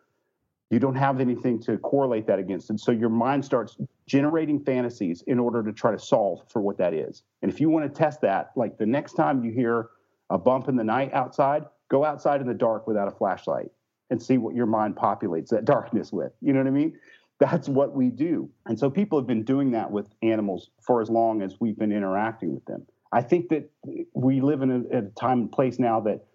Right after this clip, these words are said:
we think that modern Western civilization is immune to that. But clearly we're not, because if you look at the host of Bigfoot claims, it's the same thing. Now, what happens is that we've updated the nomenclature.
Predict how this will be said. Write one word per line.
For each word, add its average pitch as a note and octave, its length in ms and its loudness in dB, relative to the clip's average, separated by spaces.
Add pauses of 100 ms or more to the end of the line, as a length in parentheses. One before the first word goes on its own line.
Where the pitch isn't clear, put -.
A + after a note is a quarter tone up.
(140)
we A2 140 4
think C3+ 280 2
that B2+ 120 2
modern A2+ 540 2
Western A2+ 400 0
civilization A2 760 0
is A2+ 140 0
immune G#2+ 400 2
to E3 120 0
that. F#3+ 300 2 (500)
But C3+ 120 4
clearly D#3+ 360 2
we're A2 120 0
not, B2 300 0
because A2 240 -6
if A2 120 -8
you B2 140 2
look C3+ 220 0
at C#3 80 -4
the A2 100 -4
host B2 340 0
of G#2+ 80 -2
Bigfoot C#3+ 380 0
claims, G#2+ 380 0
it's G#2+ 160 -16
the A2 80 -4
same B2 240 0
thing. - 300 0 (140)
Now, C3+ 140 4
what C#3 320 0
happens C3+ 480 0
is A2+ 140 0
that A2+ 180 2
we've A#2 300 0
updated C3 500 2
the G2 80 -2
nomenclature. G#2 920 -2